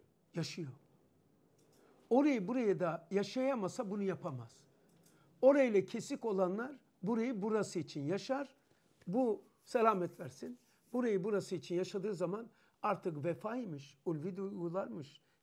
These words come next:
insaniyetmiş öyle bir şey yok. Yani insanı insan yapan bu. Vicdanda dört sistem çalışıyor. İradenin vazifesi bu değil. Bu kuralı yaşamak,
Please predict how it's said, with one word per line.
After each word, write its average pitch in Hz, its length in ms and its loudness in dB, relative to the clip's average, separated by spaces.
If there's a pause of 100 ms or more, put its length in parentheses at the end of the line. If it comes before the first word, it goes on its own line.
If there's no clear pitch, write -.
insaniyetmiş 170 800 -6 (120)
öyle 196 240 2
bir 165 60 -10
şey 233 260 -8 (540)
yok. - 340 -8 (840)
Yani 165 320 0 (420)
insanı 175 440 -6 (100)
insan 160 340 -8
yapan 139 400 -8
bu. 117 120 -14 (800)
Vicdanda 190 960 -4
dört 196 200 -2
sistem 180 360 -8
çalışıyor. 147 480 -12 (100)
İradenin 180 640 0
vazifesi 185 480 -8
bu 170 120 -8
değil. 139 180 -8 (1300)
Bu 214 240 -4
kuralı 190 440 -2
yaşamak, 143 640 -8